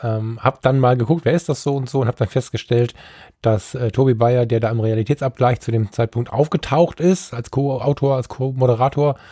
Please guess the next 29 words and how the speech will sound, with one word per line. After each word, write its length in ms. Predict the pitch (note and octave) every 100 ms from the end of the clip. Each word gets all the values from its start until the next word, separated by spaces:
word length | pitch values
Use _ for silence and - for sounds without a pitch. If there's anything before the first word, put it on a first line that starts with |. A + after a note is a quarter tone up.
| - - - -
das 200 | - A#3+
ist 180 | B3 -
der 340 | E3+ E3 E3 _
Owner 380 | - F#3+ A#3+ B3
quasi, 520 | - E3 F3+ F3 F3
der 140 | D3+ C3+
Moderator 760 | C3 C3 A#2 D3 - D3 D3 D3
des 180 | C3+ C3+
Einschlafen-Podcasts. 1400 | E3+ A3+ - G#2 F2+ G#2 - A2+ - - E2+ - - - _ _
Der 100 | G2+
Einschlafen-Podcast 920 | - F#3+ F#3 D#3+ D#3+ - D3 D3 - - - _ _ -
gehört 280 | A2+ C3 E3
zu 120 | C3+
den 600 | C3 B2+ B2+ A#2+ A#2 D3 - _ _
wirklich 520 | A#2 A#2 F#3 D3 -
relevanten 440 | B2+ B2 A#2 D3+ C3
großen 400 | G#2 C3+ - F#2+
Podcasts 640 | A#2+ - F#2 E2+ - -
in 100 | G2+
Deutschland. 540 | F#2 - - F#2 G2 - - -
Und 240 | - C3+ - -
genau 180 | C3+ B2+
das 160 | C#3 -
finde 140 | D3+
ich 60 | B2
so 80 |
unfassbar 500 | C#3+ D#3+ - B2+ C3+
sympathisch, 540 | B2 B2 B2+ C3+ G#2+ -
weil 340 | A2 A2+ G#2+